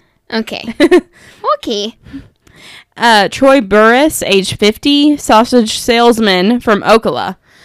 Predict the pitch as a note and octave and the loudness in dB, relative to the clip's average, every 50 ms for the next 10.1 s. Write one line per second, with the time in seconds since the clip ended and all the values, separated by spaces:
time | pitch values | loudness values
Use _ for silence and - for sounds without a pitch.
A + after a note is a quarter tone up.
0 | - _ _ _ - - G#3 A3 G3 A3 A3 A3 A3 A3+ A3+ A#3+ A3+ G#3 G#3 A3 | -20 _ _ _ -8 -4 -4 -2 0 0 2 2 2 0 0 -2 -4 -4 -4 -4
1 | - D4 C#4 D#4 E4 D4 - - - - - - - _ - - A#3 B3 A#3+ A3+ | -2 -2 0 0 0 -2 -6 -10 -18 -18 -20 -20 -20 _ -8 -4 0 0 0 0
2 | G3 G#3+ - A#3+ A3 A3 G#3+ A3+ B3 C4 C4+ C4 C4+ C4 C4 C4 B3+ C4 C4+ B3 | 0 -2 -4 -4 -2 0 0 0 0 0 0 -2 -2 -2 -4 -4 -2 -2 0 0
3 | A3+ A3 - A3 G#3 - A3+ G#3+ G3+ G3 G3+ G#3+ A3+ A#3+ - - C#4+ C4 C4+ C4 | 0 0 0 -2 -2 0 2 2 2 2 2 2 0 -2 -2 -2 0 0 0 0
4 | - - G#3+ G3+ G3 G3+ G#3 G#3 G#3 - - - - A#3 A3+ A3+ - A#3 G#3+ G3 | 0 0 0 2 2 2 2 0 -2 -4 -2 0 2 4 4 4 2 0 0 -2
5 | G#3 - - A3 G#3 G#3 G#3 G#3 G#3 G3+ G#3 G#3 G#3+ A3 G#3 G#3 G3 G3 F#3+ F#3+ | -2 -4 -4 -2 -2 0 0 -2 -2 -2 -4 -2 -4 -4 -2 -2 0 0 0 0
6 | G3 G3 G3+ - - G#3+ G3 G3 G3+ G3 G3 F#3+ F#3+ F#3+ F#3+ F#3 F#3 F#3 G3 F#3+ | 0 -2 -2 -4 -4 -4 -4 -2 -2 -2 -2 -2 -2 -2 -2 -2 -2 0 0 0
7 | G3 G3 F3+ D3+ F#3+ G3 G3 G3 G3 G3 F#3+ F#3+ F#3+ F#3+ F#3+ F#3+ F#3+ F#3+ F#3+ - | 0 -2 -2 -2 -2 -2 0 0 0 0 2 2 2 2 0 0 -2 -2 -4 -6
8 | - G#3+ F#3+ F#3 F3+ - - F#3+ G3 F#3+ F#3+ F#3 F3+ F#3 F#3 - G3 - B3 A#3+ | -4 -4 -2 -2 -4 -4 -2 0 2 2 2 2 0 -2 -2 -4 -6 -4 -4 -2
9 | A#3 A#3 G#3+ G3+ F#3+ F#3 F3 - A2+ B2+ D#3+ G3 B3 B3+ B3 A#3+ A#3 A#3 A3+ A3+ | -2 -2 -2 -2 -2 -4 -4 -6 -8 -8 -8 -4 -2 0 0 0 -2 -2 -4 -6
10 | A3+ | -8